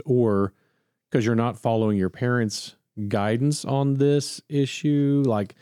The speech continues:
<coughs> that just seems like a parenting,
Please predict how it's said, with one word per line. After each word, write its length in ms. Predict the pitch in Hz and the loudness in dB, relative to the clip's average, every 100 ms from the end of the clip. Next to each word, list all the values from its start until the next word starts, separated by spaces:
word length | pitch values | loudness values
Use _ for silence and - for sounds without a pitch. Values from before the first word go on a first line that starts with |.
| _ _ _ _ - | _ _ _ _ -6
<coughs> 0 | - - 208 - - - | -6 -2 -2 -2 0 2
that 140 | 151 | 2
just 160 | 175 139 | 2 0
seems 160 | 127 117 | 2 0
like 100 | 110 | 0
a 60 | |
parenting, 640 | 95 123 123 117 110 107 | -2 -2 0 0 0 0